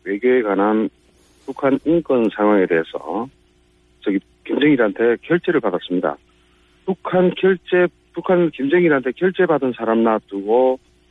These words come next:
안부 편지 하나 쓴 사람 보고 잘못됐다고 한다면 이건 처음부터 끝까지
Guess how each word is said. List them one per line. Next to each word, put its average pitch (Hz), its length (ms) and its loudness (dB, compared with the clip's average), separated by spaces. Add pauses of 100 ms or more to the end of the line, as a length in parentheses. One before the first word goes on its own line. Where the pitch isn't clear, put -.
(680)
안부 160 200 -2
편지 127 260 -4
하나 117 220 2
쓴 123 180 0
사람 120 260 0
보고 107 240 0
잘못됐다고 101 640 -4
한다면 90 380 0
이건 139 240 2
처음부터 151 320 -6 (120)
끝까지 151 260 -4